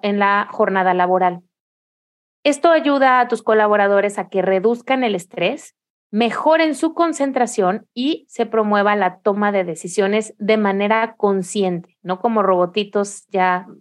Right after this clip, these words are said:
este, actuando automáticamente, sino que estemos conscientes de lo que estamos decidiendo.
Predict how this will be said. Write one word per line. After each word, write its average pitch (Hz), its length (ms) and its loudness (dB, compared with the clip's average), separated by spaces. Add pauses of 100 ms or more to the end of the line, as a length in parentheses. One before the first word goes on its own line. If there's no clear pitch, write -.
este, 180 280 -4
actuando 220 420 0
automáticamente, 196 840 -2
sino 190 360 -6
que 262 240 -2 (400)
estemos 247 460 -2 (120)
conscientes 262 840 0
de 202 80 2
lo 185 160 2
que 202 80 -2
estamos 185 400 -2
decidiendo. 170 440 -8